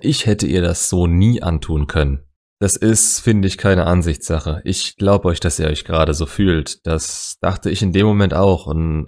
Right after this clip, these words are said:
auch vorher hätte ich sowas noch nie abziehen können.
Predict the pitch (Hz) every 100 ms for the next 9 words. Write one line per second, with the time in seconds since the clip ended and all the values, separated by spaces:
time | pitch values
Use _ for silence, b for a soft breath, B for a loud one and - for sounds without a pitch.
0 | - 78 90 - 107 110 90 82 82 -
1 | 85 78 - 82 78 92 110 120 98 -
2 | 85 78 - 78 76 65